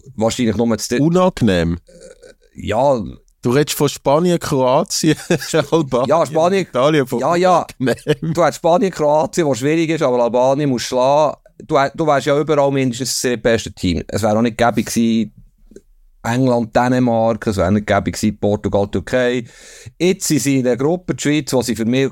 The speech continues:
Speaker 1: ganz, ganz klar das zweitbeste Team sind auf dem Papier. Eigentlich gemessen seit zweitausendvierzehn vielleicht sogar das Beste, rein, äh, Abschnitte von den Turnieren. Ich habe mal nachgeschaut, Schottland hat sich noch nie, äh, qualifiziert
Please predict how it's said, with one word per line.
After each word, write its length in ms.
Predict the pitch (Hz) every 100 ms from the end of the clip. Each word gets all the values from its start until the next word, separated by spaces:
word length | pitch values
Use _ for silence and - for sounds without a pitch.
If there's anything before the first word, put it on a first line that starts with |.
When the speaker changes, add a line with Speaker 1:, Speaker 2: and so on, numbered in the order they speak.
| -
Speaker 1:
ganz, 400 | 135 139 135 -
ganz 300 | 120 120 127
klar 280 | - 117 127
das 120 | -
zweitbeste 640 | - 113 135 135 131 - 110
Team 280 | - 131 127
sind 80 |
auf 60 | 127
dem 120 | 127
Papier. 380 | - 127 131 160 -
Eigentlich 640 | 120 151 185 180 - 127 -
gemessen 580 | 117 127 135 - 147 135 - _
seit 240 | - 139 135
zweitausendvierzehn 800 | - 127 127 123 131 110 127
vielleicht 340 | - 107 104 -
sogar 300 | 92 - 95
das 120 | -
Beste, 560 | 101 117 123 151 147 104
rein, 220 | 104 104
äh, 220 | - 101
Abschnitte 640 | - - - - 113 107
von 100 | 104
den 140 | 107 107
Turnieren. 440 | 117 120 123 143 131 - - - -
Ich 80 |
habe 80 | 123
mal 100 | 139
nachgeschaut, 560 | 147 156 170 - 123 -
Schottland 400 | 143 151 151 135
hat 160 | 120
sich 120 | 127 120
noch 120 | 123
nie, 380 | 135 156 151 143 143 - _ _ -
äh, 440 | 113 117 113 113 104 _ -
qualifiziert 720 | 120 120 113 - 127 127